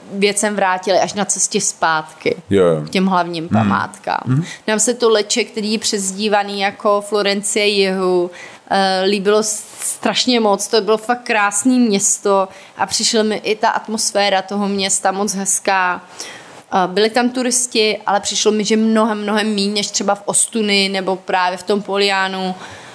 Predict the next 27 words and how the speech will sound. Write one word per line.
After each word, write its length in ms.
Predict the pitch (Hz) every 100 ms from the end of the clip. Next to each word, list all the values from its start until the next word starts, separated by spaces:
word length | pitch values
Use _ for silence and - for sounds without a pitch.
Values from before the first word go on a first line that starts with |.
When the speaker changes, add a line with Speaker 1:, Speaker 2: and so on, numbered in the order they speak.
| - -
Speaker 1:
A 460 | 190 185 180 180 190 185 - - - - - - - - - - - - - -
líbilo 320 | 220 240 285
se 160 | -
mi 120 | 165 156
tam, 260 | - -
no. 100 | -
Speaker 2:
Jo, 180 | 113 120 - - -
ono 120 | 123
to 100 | 123
bylo 120 | 143 143
jako 180 | 135 131
větší, 680 | 87 85 - 113 117 117
třeba 180 | 110 123
než 180 | 117 113
to 140 | -
Ostuni, 320 | 110 107 117 107
to 100 | 104
bylo 140 | 107
vložně 400 | 98 101 95 101
vidět, 200 | 95 92
že 120 | 92
to 100 | 92
Ostuni 320 | 85 - 95
bylo 120 | 87 87
jako 160 | 92
hodně 200 | 90 92
turistický, 760 | 87 87 80 90 82 - 95 87